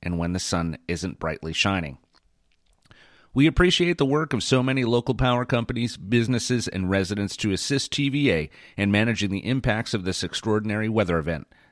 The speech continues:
said Don Moule, T V A's chief operating officer. "We remain committed to working together to manage the demands of this extraordinary weather and still make the holidays safe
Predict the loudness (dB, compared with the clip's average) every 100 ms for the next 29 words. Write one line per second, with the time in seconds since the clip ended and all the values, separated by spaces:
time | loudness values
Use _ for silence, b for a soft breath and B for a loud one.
0 | -6 -4 0 0 2 2 2 2 0 -2
1 | -6 _ -2 -2 2 2 2 0 -2 -8
2 | -4 -2 -2 0 0 0 -2 -4 -6 -6
3 | -6 -6 -6 b b b b b b 2
4 | 4 4 0 -2 0 0 0 -2 0 0
5 | 2 -2 0 0 2 2 0 0 2 2
6 | 0 -4 -2 0 2 2 0 0 -2 -4
7 | -4 -4 -6 -6 -2 0 0 -2 0 0
8 | 4 2 0 B B -12 -10 0 2 2
9 | 0 -2 0 0 0 -2 -2 -2 -2 -2